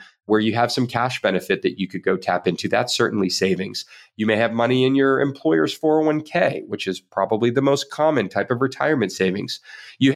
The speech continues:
may have money that you've put into a five-year C D that could be both your personal account or it could be your retirement account. So when we talk about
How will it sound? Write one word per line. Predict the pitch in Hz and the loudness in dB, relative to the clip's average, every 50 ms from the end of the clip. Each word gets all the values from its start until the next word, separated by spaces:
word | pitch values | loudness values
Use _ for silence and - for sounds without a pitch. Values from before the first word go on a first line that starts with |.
| - | 0
may | 131 147 156 | 0 0 2
have | 156 160 156 151 | 2 2 0 2
money | 151 156 156 160 156 | 2 2 4 4 2
that | 147 147 - - | 2 0 0 0
you've | 147 135 139 - | -4 -4 -2 2
put | - 160 156 | 2 2 2
into | 151 156 156 165 156 | 2 0 0 0 -2
a | 156 | 0
five-year | 156 - 151 156 156 151 151 151 | 0 2 2 2 2 0 0 -2
C | 147 - - - 151 143 | -2 -2 0 -2 0 2
D | 139 160 165 135 101 | 2 2 4 2 2
that | 98 92 - | 0 -2 -4
could | - - 104 95 | -2 -4 0 0
be | 104 101 | 0 2
both | - 101 101 98 - | 2 2 0 0 0
your | 98 92 | -2 -2
personal | - - 117 123 120 - 143 139 139 | 0 0 0 0 0 0 0 0 0
account | 139 139 147 143 147 147 - | 0 0 0 0 0 0 0
or | - 147 151 | 0 0 0
it | 151 - | 0 -2
could | - 156 | -6 -4
be | 151 151 143 | 0 0 2
your | 143 139 135 | 2 2 2
retirement | 139 139 - - 143 147 139 113 95 95 | 0 -2 0 0 2 2 2 2 0 -2
account. | 95 - 98 92 92 92 - - - - - - - - - - | -4 -2 0 0 0 0 -2 -8 -20 -20 -20 -20 -20 -20 -18 -8
So | - - 160 | -2 2 2
when | 156 156 151 165 180 185 | 2 2 2 0 2 4
we | 180 175 175 | 2 2 0
talk | 180 - 190 233 233 - | 0 -2 -2 -2 -2 -2
about | 277 202 190 170 151 127 117 - | -2 -2 0 2 2 2 2 0